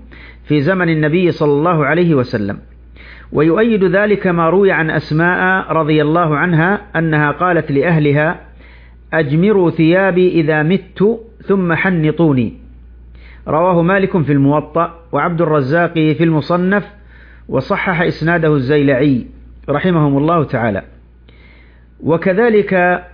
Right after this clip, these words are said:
يؤيد ذلك ما روي عن أبي، عن ابن مسعود رضي الله عنه أنه قال: "الكافور يوضع على مواضع السجود".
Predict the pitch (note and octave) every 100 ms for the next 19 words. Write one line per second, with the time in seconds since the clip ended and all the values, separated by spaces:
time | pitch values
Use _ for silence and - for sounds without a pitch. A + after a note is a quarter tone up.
0 | - - - - - - - - - -
1 | - - D3 G3 G3+ F3 E3 F#3+ F#3+ F#3
2 | D#3+ D#3+ E3 F#3+ D#3 D#3+ F3+ F3 E3 -
3 | - - - C#3+ F3 E3+ D#3 D3 D3 F3+
4 | E3+ D#3+ D#3 C#3+ C#3+ D3+ F3 D3+ D#3 F#3+
5 | - - - - - - - - D#3+ F3
6 | D#3+ D3+ C#3+ E3 F3+ F#3 F#3 - - -
7 | - - - - - - - D3 D3 E3+
8 | E3+ D3+ G3 F3 D#3+ F#3 F3 E3 D#3 D3
9 | D3+ D3 D3 F3+ G#3+ F3+ D3+ - C#3+ C3
10 | G#2+ -